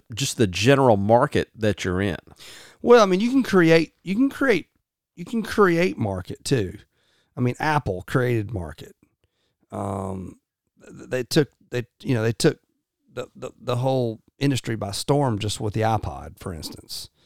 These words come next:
Speaker 2: They create a completely new and different market. And so, so demand, I think demand,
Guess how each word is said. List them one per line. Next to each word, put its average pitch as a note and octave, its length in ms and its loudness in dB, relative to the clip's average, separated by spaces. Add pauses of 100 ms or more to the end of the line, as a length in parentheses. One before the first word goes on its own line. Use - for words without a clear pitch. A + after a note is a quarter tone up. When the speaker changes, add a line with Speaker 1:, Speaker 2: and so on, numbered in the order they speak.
(340)
Speaker 2:
They - 80 -10
create C3+ 320 2
a G2+ 40 -2
completely C#3 560 -2
new A2+ 460 0
and G2 100 -6
different - 280 -10
market. G#2 560 -6 (520)
And A#2+ 200 -6
so, A#2+ 580 4 (1500)
so E3 140 2
demand, C#3+ 420 4
I D#3+ 40 2
think G3 160 4
demand, D#3 540 4